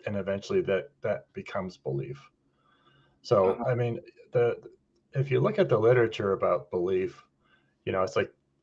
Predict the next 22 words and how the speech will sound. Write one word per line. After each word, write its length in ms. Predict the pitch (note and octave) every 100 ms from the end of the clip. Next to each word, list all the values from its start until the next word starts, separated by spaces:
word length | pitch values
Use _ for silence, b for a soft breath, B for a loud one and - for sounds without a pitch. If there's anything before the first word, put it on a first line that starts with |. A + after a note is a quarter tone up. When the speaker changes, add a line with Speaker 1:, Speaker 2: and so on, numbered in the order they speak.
| _
Speaker 1:
you 160 | A#2 A2
can't 360 | - D#3 C#3 - - _ _ _ _ _
choose 800 | - - B2+ A2+ E2+ D2+ - - _ _ _ _ _ _ _ _ _ _ _ - _ _ _ _ D#2 -
in 200 | G2 G#2+
a, 120 | G2 F#2+
in 180 | G2+
a 40 | G2
pure 280 | - G#2+ G2+
sense. 340 | F2 D#2+ -
It's 160 | - -
like, 140 | A2+
I 160 | A2+ A#2
cannot 460 | - D3+ D#3 A2+ -
choose 420 | C#3 B2 G2 -
to 120 | G2+
believe 320 | F#2 F#2+ F#2+
I 80 | D#2+
have 240 | E2+ E2+ - _ _ _
six 340 | - - - -
fingers, 640 | F#2 E2+ D2 B1+ - - _ _ _ _ _ _
you 100 | -
know? 260 | D#2+ D#2